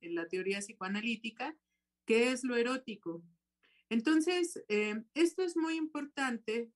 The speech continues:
porque a partir de eso, eh, hay un ordenamiento de la sexualidad en los seres humanos, hay un entendimiento distinto de ella, y que en la actualidad,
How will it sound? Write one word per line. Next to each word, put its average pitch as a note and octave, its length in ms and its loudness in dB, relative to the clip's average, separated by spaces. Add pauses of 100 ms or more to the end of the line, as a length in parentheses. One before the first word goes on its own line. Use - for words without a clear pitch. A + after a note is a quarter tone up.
porque G3+ 300 -2
a G#3 80 -4
partir A#3 480 -6
de C#4+ 280 -6
eso, B3 460 -4 (520)
eh, A3 280 0
hay C#4+ 220 0
un D#4 140 0
ordenamiento A#3+ 960 -4
de F#3 140 -6
la F3 160 -8
sexualidad G3+ 760 0
en A#3 100 -2
los F#3+ 160 -4
seres G#3+ 320 -4
humanos, G#3 540 -2
hay A3+ 180 0
un C4+ 120 0
entendimiento A#3+ 840 -4
distinto G#3+ 600 -8
de F3+ 260 -2
ella, F3 360 0 (600)
y F4+ 420 4
que C4+ 100 -2
en A#3 100 0
la G#3 80 0
actualidad, A3 720 -2